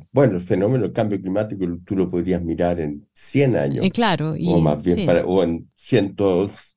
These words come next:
Speaker 1: o en doscientos cincuenta años, que es cuando realmente comenzó, comenzaron las causas, o cuando se, pues, eh, las pri-, las primeras causas antropogénicas.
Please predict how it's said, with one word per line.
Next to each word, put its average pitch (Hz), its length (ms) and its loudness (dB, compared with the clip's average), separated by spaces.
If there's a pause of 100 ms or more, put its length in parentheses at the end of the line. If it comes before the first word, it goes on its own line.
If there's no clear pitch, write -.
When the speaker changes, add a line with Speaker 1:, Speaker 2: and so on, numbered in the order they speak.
Speaker 1:
o 90 160 -6
en 82 160 -6
doscientos 92 600 0
cincuenta - 560 0
años, 73 240 -6 (680)
que 85 200 4
es 90 120 0
cuando 80 420 -2 (300)
realmente 90 540 0
comenzó, 90 880 -2 (240)
comenzaron 90 580 -4
las 78 180 -6
causas, 95 760 -2 (420)
o - 140 -14
cuando 73 260 -6
se, 71 320 -6 (580)
pues, - 380 -10
eh, - 360 -8 (160)
las - 180 -8
pri-, - 320 -8
las 80 100 -8
primeras 90 380 -2
causas 90 420 -6
antropogénicas. 90 880 -2